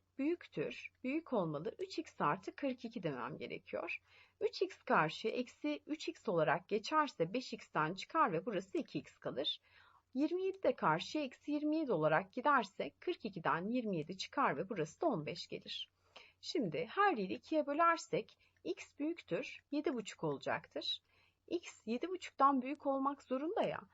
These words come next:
Biz x'i yedi buçuk kabul edelim. Alacağımız değer de bundan büyük olacak diyeceğiz. X eşittir yedi buçuk olarak verelim. Şimdi bizim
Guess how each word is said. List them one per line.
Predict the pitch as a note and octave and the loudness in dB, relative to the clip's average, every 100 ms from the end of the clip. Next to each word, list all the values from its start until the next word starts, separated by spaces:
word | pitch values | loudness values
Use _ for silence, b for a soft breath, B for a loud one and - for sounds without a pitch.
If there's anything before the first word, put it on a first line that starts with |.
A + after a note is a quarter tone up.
| b _ | b _
Biz | G4+ A4+ - | 2 2 0
x'i | A#3+ - - - F4+ A4 | -6 -6 -8 -4 -4 0
yedi | E4+ G4 | 2 2
buçuk | C4+ - - | 0 -6 -6
kabul | F3+ C#3+ | -4 -2
edelim. | C3 - C#3 G#4 - b b b b | -4 -4 -4 -4 -6 b b b b
Alacağımız | A3+ C4+ - D#4 E4 E4+ - | 4 4 6 6 6 2 4
değer | G#3+ E3+ F3 - | 8 8 6 4
de | G4+ - - | -2 -4 -10
bundan | G#3 C4 A3+ D4 G#4+ - | 0 2 6 4 2 2
büyük | E4 E4+ G#3+ | 2 4 2
olacak | D3+ D3+ B2+ - | 0 2 0 -2
diyeceğiz. | - - - - - b b b b | -12 -8 -6 -6 -8 b b b b
X | A4 - F#3+ | -2 0 -2
eşittir | E3+ D#3+ - F4+ - | -2 -6 -4 -4 0
yedi | D#4+ C#4+ | 0 0
buçuk | E3+ D#3 - | -2 -4 -2
olarak | F#3 E3+ D4+ - | 2 4 2 0
verelim. | E3 - - - _ b b | -2 -2 -6 -12 _ b b
Şimdi | - C#4+ F3 E3 | -2 0 0 -2
bizim | B3+ - | -4 -4